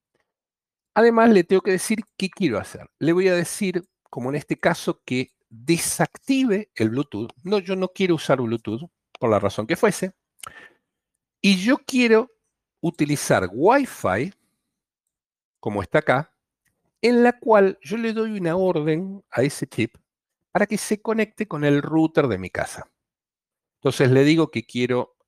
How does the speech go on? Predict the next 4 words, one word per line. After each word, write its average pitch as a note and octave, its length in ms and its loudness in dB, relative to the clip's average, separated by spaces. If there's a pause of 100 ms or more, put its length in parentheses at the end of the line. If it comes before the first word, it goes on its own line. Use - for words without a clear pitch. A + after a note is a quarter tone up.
habilitar G2 840 -2 (220)
Wi-Fi, B2 500 -2 (680)
cuál A#3+ 300 2
es - 400 -4